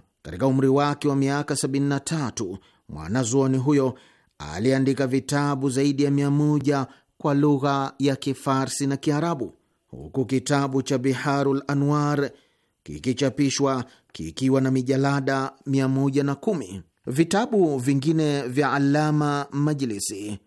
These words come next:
ni Hayatul Qulub, kuhusiana na historia ya mitume alayhimussalam, Jalaul Uyun,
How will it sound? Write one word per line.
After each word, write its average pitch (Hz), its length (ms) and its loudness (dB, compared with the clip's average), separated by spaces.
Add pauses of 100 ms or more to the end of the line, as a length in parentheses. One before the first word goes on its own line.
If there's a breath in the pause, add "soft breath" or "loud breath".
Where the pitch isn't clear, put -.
(120)
ni 85 200 -8
Hayatul 147 800 0
Qulub, 147 640 2 (420)
kuhusiana 135 760 0
na 135 80 0
historia 135 760 0
ya 135 180 0
mitume 139 520 0
alayhimussalam, 131 1300 0 (460)
Jalaul 131 720 0
Uyun, 139 760 2